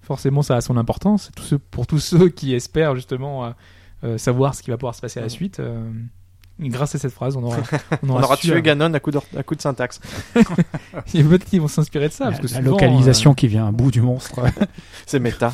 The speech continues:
Speaker 2: c'est méta.
Speaker 1: <laughs> Mais il me semble qu'il y a des exemples comme ça. Alors du coup là, je, je vais pas chercher, donc je peux pas vous redonner, mais il me semble qu'il y a des exemples de, de choses qui ont été appliquées en fonction des retours des, des joueurs d'une mauvaise interprétation ou d'une surimpréta-, surinterprétation d'un, d'un élément du jeu. Donc, euh, voilà,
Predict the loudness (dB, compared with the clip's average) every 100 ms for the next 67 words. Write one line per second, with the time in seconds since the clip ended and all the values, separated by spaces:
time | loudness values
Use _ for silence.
0 | -6 -4 0 0 0 -14 -20 -20 -20 -20
1 | -10 0 2 2 -2 -2 -2 -2 -2 -4
2 | -4 -4 -4 -4 -8 -8 -6 -4 -4 -4
3 | -2 -2 -2 -4 -6 -6 -8 -8 -8 -8
4 | -10 -6 -4 -2 0 0 2 0 0 -2
5 | -2 -2 -2 -4 -4 -4 -4 -4 -8 -20
6 | -20 -20 _ -2 2 2 2 0 0 -2
7 | 0 0 0 -4 -2 0 0 -2 -4 -6
8 | -4 -2 -2 -4 -4 -4 -4 -4 -4 -2
9 | -2 -2 -2 -6 0 0 0 -2 -6 -8
10 | -8 -8 -6 -6 -8 -10 -12 -10 -6 -4
11 | -4 -6 -8 -12 -12 -6 -6 -6 -6 -6
12 | -4 -6 -8 -20 -20 -20 -20 -6 -2 0
13 | 0 -2 -4 -2 0 2 2 2 0 0
14 | -2 -6 -4 -2 -2 -2 -2 -6 -8